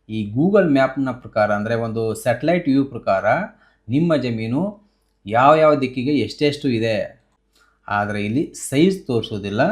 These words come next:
ನೀವು ಅಳತೆ ನೋಡ್ಬೇಕಂತಂದ್ರೆ ನೀವು ಇಲ್ಲೇ ನೋಡ್ಬೋದು. ಇದರಲ್ಲಿ ಪ್ರಿಂಟ್ ಮೇಲೆ ಕ್ಲಿಕ್ ಮಾಡಿದ್ರೆ ಇಲ್ಲಿ ಅಳತೆ ಸಹ ನೀವು ಪ್ರಿಂಟ್ ತೆಗೆದುಕೊಂಡು ಅಳತೆ ಸಂಪೂರ್ಣವಾಗಿ ಅಳತೆ ಮೀಟರ್ನಲ್ಲಿ ಇರುತ್ತೆ.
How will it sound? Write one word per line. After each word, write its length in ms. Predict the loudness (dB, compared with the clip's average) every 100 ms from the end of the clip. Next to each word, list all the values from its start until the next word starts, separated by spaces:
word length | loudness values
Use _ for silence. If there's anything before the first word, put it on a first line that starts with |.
| -4 -14 _ _ -4
ನೀವು 240 | 0 0 -2
ಅಳತೆ 380 | -2 0 2 2
ನೋಡ್ಬೇಕಂತಂದ್ರೆ 920 | 2 0 -4 -6 -10 -8 -8 -2 0 0 -4 -16 _ _ _ -10
ನೀವು 240 | -6 -6 -6
ಇಲ್ಲೇ 320 | -8 -4 0 2
ನೋಡ್ಬೋದು. 560 | 0 -4 -6 -8 -6 -6 -4
ಇದರಲ್ಲಿ 520 | -8 -8 -10 -8 -10 -12 -18 _ _ _ _ _
ಪ್ರಿಂಟ್ 200 | -4 -2
ಮೇಲೆ 200 | 0 -2
ಕ್ಲಿಕ್ 300 | -2 -6 -6 -4
ಮಾಡಿದ್ರೆ 360 | -2 0 0 -2 -4
ಇಲ್ಲಿ 200 | -4 -4
ಅಳತೆ 380 | -4 -4 -2 -2
ಸಹ 160 | 0
ನೀವು 180 | -2 -2
ಪ್ರಿಂಟ್ 240 | -2 -4 -2
ತೆಗೆದುಕೊಂಡು 480 | -4 -4 -4 -2 -2 -2 -12 _ _
ಅಳತೆ 340 | 0 0 0 -4
ಸಂಪೂರ್ಣವಾಗಿ 800 | -4 -6 -2 0 2 2 2 0
ಅಳತೆ 260 | 0 0
ಮೀಟರ್ನಲ್ಲಿ 640 | -2 -2 0 0 0 0 -2
ಇರುತ್ತೆ. 360 | -2 -2 0